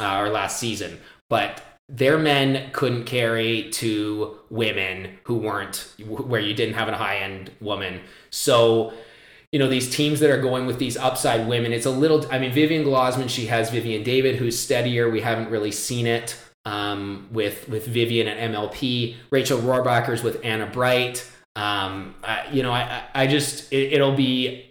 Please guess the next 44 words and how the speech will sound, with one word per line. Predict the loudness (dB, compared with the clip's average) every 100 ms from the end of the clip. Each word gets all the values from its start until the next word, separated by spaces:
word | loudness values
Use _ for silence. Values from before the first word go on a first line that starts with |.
| _
really | -8 -2 4 6 4
fascinating | 2 0 0 0 -2 -2
to | -4
see | -4 -2 0
how | 0 0
these | 0 -2 -4
swings | -6 -4 -4 0 0 0 -4 -8 -10
pay | -4 -2 0
off, | 0 0 -2 -6
because | -6 -6
people | -6 -6 -4 -4 -6
are | -4
swinging | -4 -4 -4 -4 -4
for | -8 -8
the |
fences, | -6 -8 -6 -8 -6 -10 -14 -20 _ _
uh, | -8 -6 -6 -6
and | -6
they're | -6
<laughs> | -6 -4
not, | -2 -2 -6 -16 -18 -6
they're, | 2 4 6
they're | 4 4
not | 4 4 4
worried | 2 2 4
about, | 4 4 4 2 -2
like, | -2 0
and | 2
these | 2 2 2
teams | 2 4
all, | 6 8 6 4 -2 -2
I | 0
mean, | 2 2
Miami's | 2 2 2 0 0
in | -2
a | 0
better | 0 0
spot, | -2 0 2 2 0
so | -2 0 0 -4 -12 -20 -20 -20 -20 -20 _ 2
I | 4
don't | 6
know. | 4
It, | 2 -2
it'll, | 0 2 2 0 -6